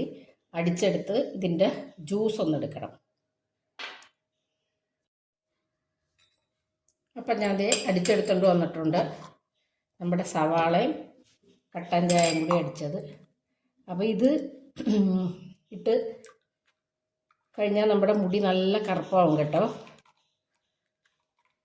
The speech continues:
പിന്നെ നമ്മൾ ഒരിക്കലും ഡൈയുടെ പുറകെ നടക്കേണ്ട കാര്യമില്ല. നല്ലതായിട്ട് കട്ടക്കറുപ്പും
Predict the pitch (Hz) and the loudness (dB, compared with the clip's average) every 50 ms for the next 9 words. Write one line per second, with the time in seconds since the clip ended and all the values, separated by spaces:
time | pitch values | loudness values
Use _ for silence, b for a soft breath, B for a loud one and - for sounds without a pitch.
0 | _ _ _ _ _ _ _ _ _ _ _ _ _ _ _ 208 202 220 220 220 | _ _ _ _ _ _ _ _ _ _ _ _ _ _ _ -4 -2 2 2 2
1 | 214 208 214 214 220 214 - - - - - _ _ _ _ _ 190 190 185 190 | 4 4 4 4 2 2 -2 -6 -14 -18 -20 _ _ _ _ _ -6 -4 -4 -4
2 | - - - - 214 208 208 226 254 - - - - - - - _ _ _ _ | -6 -6 0 4 4 6 6 4 2 0 -4 -8 -14 -18 -20 -20 _ _ _ _
3 | _ _ _ _ _ _ _ _ _ _ _ _ _ _ _ 165 175 185 190 185 | _ _ _ _ _ _ _ _ _ _ _ _ _ _ _ -4 2 4 4 6
4 | 190 202 190 202 202 202 196 190 185 185 190 196 185 175 175 175 - 185 180 180 | 6 6 6 6 6 6 4 6 6 6 6 4 4 2 0 0 -2 -4 0 0
5 | 185 175 180 175 170 160 165 165 170 180 175 170 160 165 175 202 - - - - | 0 2 4 4 4 4 2 2 0 0 0 0 0 0 0 -2 -4 -8 -12 -18
6 | - _ _ _ _ _ _ _ _ _ _ _ _ _ _ _ _ _ _ _ | -20 _ _ _ _ _ _ _ _ _ _ _ _ _ _ _ _ _ _ _
7 | 180 170 170 175 185 190 202 202 190 175 180 180 - 214 214 214 - - _ - | -6 -2 0 2 2 4 4 6 4 4 2 0 -4 -4 -4 -6 -10 -12 _ -6
8 | 170 170 - - - 202 - - 185 170 165 156 - - 185 | -6 -6 -6 -8 -8 -8 -4 -2 -2 -2 -2 -2 -6 -8 -6